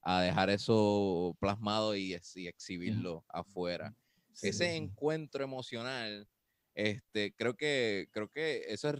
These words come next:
Speaker 1: es difícil, ¿verdad? ¿Es difícil de, de, de accesar eso? ¿O ustedes lo tienen innato desde pequeño, que ustedes saben que el arte se te debe manifestar de esa manera?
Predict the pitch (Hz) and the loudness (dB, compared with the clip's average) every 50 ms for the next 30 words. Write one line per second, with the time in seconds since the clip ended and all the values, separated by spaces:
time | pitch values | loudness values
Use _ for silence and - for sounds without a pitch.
0 | 123 101 113 107 156 175 - 175 247 - - 233 147 113 104 110 139 - 359 - | -4 -8 -2 0 0 2 2 0 0 2 2 2 4 4 4 6 6 4 2 0
1 | _ _ _ _ - 101 104 151 156 190 196 - 220 196 202 214 214 208 208 202 | _ _ _ _ -4 0 2 2 2 2 0 -2 -2 0 2 2 4 4 4 2
2 | 202 196 196 185 151 156 170 190 190 180 190 196 - - 202 - 220 208 208 254 | 2 2 2 0 0 2 2 2 4 6 4 4 4 2 0 4 6 6 8 8
3 | 254 240 - 214 156 - 143 135 131 127 127 123 131 127 - - 127 127 139 160 | 6 8 8 8 8 12 12 12 12 12 10 10 8 6 6 6 4 4 6 4
4 | 151 - 165 165 160 160 160 151 139 131 139 139 143 - 143 139 135 135 127 127 | 2 2 0 -2 -2 -2 -2 -2 -2 -2 -2 -2 -2 0 2 2 2 2 2 0
5 | 127 113 127 117 117 131 135 139 139 131 113 - 113 - 123 117 120 - 127 127 | 2 2 2 2 2 0 -2 0 -2 -2 -2 -2 0 2 2 2 4 4 2 2
6 | 131 - - 120 110 104 98 - - 95 104 98 95 87 - 113 - 117 98 95 | 0 -2 -2 -2 0 0 0 -2 -2 0 0 0 0 0 -4 -2 0 0 2 4
7 | 110 110 110 113 110 107 107 107 101 - 107 - - - 95 90 - _ _ _ | 4 6 6 6 4 4 0 -2 -2 -2 -4 -4 -2 -4 -4 -4 -4 _ _ _
8 | - - _ _ _ - - 87 90 90 - 90 87 87 85 85 80 76 - - | -20 -20 _ _ _ -2 0 0 0 2 0 -2 -4 -4 -4 -6 -8 -10 -12 -14